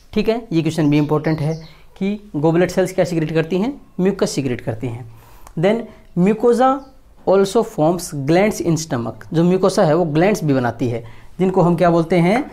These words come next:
गैस्ट्रिक ग्लैंड्स, ठीक है। स्टमक में क्या बनाएगी? गैस्ट्रिक ग्लैंड बनाएगी। And crypts in between the bases of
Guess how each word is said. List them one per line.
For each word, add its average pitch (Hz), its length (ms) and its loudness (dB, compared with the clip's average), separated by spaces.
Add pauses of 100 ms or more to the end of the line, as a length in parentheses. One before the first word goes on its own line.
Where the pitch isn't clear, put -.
(340)
गैस्ट्रिक 165 580 0 (460)
ग्लैंड्स, 127 560 0 (440)
ठीक 220 140 -2
है। 233 120 0
स्टमक 196 300 0
में 208 120 2
क्या 208 140 2
बनाएगी? 208 360 2 (280)
गैस्ट्रिक 151 320 0
ग्लैंड 139 220 2
बनाएगी। 139 320 0 (320)
And 190 140 4 (140)
crypts 302 400 0
in 185 180 2
between 180 340 2
the 175 140 4 (460)
bases 180 340 2
of 185 160 2